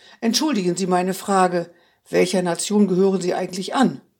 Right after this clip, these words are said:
Ich besann mich einen Augenblick und erwiderte dann mit dem höchstmöglichen Pathos: „Teurer Freund, ich bin ein Yankee.“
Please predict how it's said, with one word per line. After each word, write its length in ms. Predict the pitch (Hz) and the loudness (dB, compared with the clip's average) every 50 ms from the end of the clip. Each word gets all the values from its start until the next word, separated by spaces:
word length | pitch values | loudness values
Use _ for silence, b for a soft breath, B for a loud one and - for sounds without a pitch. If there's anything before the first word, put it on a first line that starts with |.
| _ _ _ _ _ _ _ _ _ _ _ _ _ _ _ _ _ _ _ _ | _ _ _ _ _ _ _ _ _ _ _ _ _ _ _ _ _ _ _ _
Ich 160 | - - - | -20 -16 -12
besann 320 | - 135 143 180 220 254 | -8 -4 -2 0 2 2
mich 160 | 240 196 - 156 | 2 2 0 -4
einen 220 | 147 160 151 156 | -4 -6 -6 -6
Augenblick 500 | 131 135 151 151 156 143 156 175 208 208 | -6 -8 -8 -8 -10 -10 -8 -10 -8 -8
und 160 | - 180 170 | -8 -6 -6
erwiderte 440 | 170 156 165 190 180 185 175 - 170 | -6 -6 -6 -6 -6 -6 -6 -8 -6
dann 280 | 180 170 180 202 208 B B B B B | -4 -2 -2 -2 -4 B B B B B
mit 120 | - 190 165 | -12 -8 -8
dem 140 | 165 160 151 | -6 -2 0
höchstmöglichen 720 | 202 226 214 220 - 180 180 196 190 190 170 - 175 160 | 0 0 0 -2 -4 -2 -2 -2 -2 -4 -8 -14 -14 -10
Pathos: 640 | - 202 185 185 185 - 180 170 165 - - b b b b b b b b b b b b _ | -6 -4 -4 -4 -4 -4 -6 -6 -6 -6 -8 b b b b b b b b b b b b _
„Teurer 420 | - - 220 233 220 185 175 170 | 2 6 6 6 6 6 2 -2
Freund, 520 | - - - 214 208 185 170 170 - b b b b b b | -4 -4 0 0 2 0 0 -4 -8 b b b b b b
ich 200 | - 196 196 - | -4 -2 -2 -2
bin 160 | - 185 180 | -2 -4 -2
ein 200 | 185 147 147 143 | -2 -6 -8 -8
Yankee.“ 680 | 139 139 185 220 226 202 - - 147 143 135 127 - | -2 0 2 2 2 2 -2 -6 -8 -10 -10 -10 -12